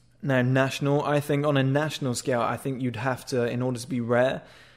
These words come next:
I think in the U K you'd have to have something like a hu-, six figures plus. I think a hundred thousand to quarter of a million,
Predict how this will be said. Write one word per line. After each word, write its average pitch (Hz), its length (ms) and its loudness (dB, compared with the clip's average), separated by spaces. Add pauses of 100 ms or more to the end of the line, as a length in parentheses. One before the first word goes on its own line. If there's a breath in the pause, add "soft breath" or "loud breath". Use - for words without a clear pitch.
(180 loud breath)
I 202 140 -4
think 139 300 -2
in 127 100 0
the 127 80 2
U 123 260 2
K 127 240 0
you'd 131 200 0
have 123 180 -2
to - 80 -8
have 120 160 -2
something 113 480 -2
like 110 560 -2 (560 soft breath)
a - 40 -6
hu-, - 380 -10
six - 280 -4
figures 131 240 2
plus. 135 460 -2
I 131 100 -6
think 120 180 -4
a - 40 -10
hundred 127 340 -4
thousand 117 480 -2
to 120 80 -12
quarter 123 260 -4
of 117 80 -6
a 117 80 -2
million, 113 460 -2